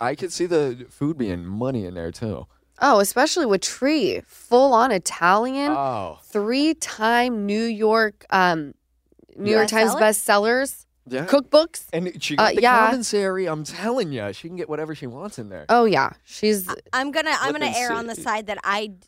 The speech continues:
Speaker 3: don't wanna try prison food, but good for everyone who
Speaker 1: I wanna
Speaker 3: does.
Speaker 1: try prison food out of side of prison.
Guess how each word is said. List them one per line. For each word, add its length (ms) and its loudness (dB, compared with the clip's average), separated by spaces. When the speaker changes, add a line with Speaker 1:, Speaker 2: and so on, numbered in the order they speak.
Speaker 3:
don't 220 -4
wanna 220 -10
try 240 -8
prison 320 -14
food, 180 -14
but 160 -6
good 200 -2
for 180 -2
everyone 480 -4
who 80 0
Speaker 1:
I 40 4
wanna 180 0
Speaker 3:
does. 80 -6
Speaker 1:
try 160 -2
prison 300 -4
food 240 -2
out 380 0
of 420 -4
side 280 -4
of 80 -10
prison. 340 -10